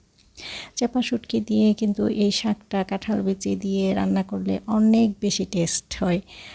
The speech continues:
এই যে আমি কাঁঠাল বিচিটা কুচি কুচি করে কেটে নিছি। এই শাকটা একেবারে অল্প তেলে রান্না করব। তেলটা গরম হলে পরে রসুন কুচি দিয়ে দিলাম,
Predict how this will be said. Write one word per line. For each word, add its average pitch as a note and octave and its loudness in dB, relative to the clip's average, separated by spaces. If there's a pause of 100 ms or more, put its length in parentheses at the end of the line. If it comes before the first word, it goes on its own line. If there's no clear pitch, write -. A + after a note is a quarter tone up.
(400)
এই G#3 2
যে G3+ 0 (160)
আমি G3+ 2
কাঁঠাল G#3+ -2
বিচিটা G3 -2 (140)
কুচি G3 -6
কুচি G3 -8
করে F#3 0
কেটে F#3+ -2
নিছি। F#3+ 4 (2250)
এই A3+ 2
শাকটা - 0
একেবারে A3 2
অল্প G#3+ 4
তেলে A3 2
রান্না F#3 2
করব। F3 -4 (1040)
তেলটা G#3+ 4
গরম G#3+ 6
হলে G#3+ 4
পরে A3 2
রসুন G#3 4
কুচি G#3+ 0
দিয়ে G#3 6
দিলাম, G#3+ 4